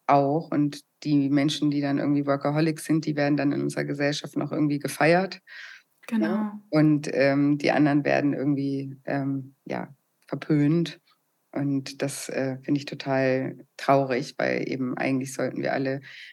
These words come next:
Speaker 1: mehr Verständnis, äh, füreinander aufbringen und eben sehen, dass wir alle irgendwo auch noch ein, äh, verletztes Kind in uns haben und,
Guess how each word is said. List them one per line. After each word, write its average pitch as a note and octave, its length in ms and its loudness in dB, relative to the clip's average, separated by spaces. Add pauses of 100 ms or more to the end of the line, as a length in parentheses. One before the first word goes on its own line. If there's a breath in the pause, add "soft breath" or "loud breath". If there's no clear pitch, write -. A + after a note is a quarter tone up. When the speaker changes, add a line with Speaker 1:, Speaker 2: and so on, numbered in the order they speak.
(120)
Speaker 1:
mehr C#3+ 120 2
Verständnis, D3 680 2
äh, C#3 260 2
füreinander C3+ 1120 0
aufbringen D3 680 2
und C#3+ 160 -2
eben C3+ 240 2
sehen, C#3 220 4
dass C3+ 220 -2
wir - 100 0
alle C#3 220 4
irgendwo C3 360 0
auch C3 260 0
noch C#3+ 140 -2
ein, D3 280 0
äh, - 160 -4
verletztes C#3+ 500 0
Kind D#3 240 4
in D3 140 2
uns C#3+ 240 0
haben C#3 360 4
und, C3+ 340 0